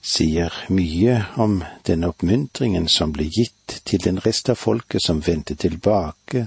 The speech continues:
til Jerusalem etter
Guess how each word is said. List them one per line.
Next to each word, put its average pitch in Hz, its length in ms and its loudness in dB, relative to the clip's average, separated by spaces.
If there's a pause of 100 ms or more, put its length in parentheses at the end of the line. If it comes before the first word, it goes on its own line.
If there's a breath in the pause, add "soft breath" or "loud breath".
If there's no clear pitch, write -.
til 85 240 -2
Jerusalem - 720 -4 (1300 loud breath)
etter 90 380 0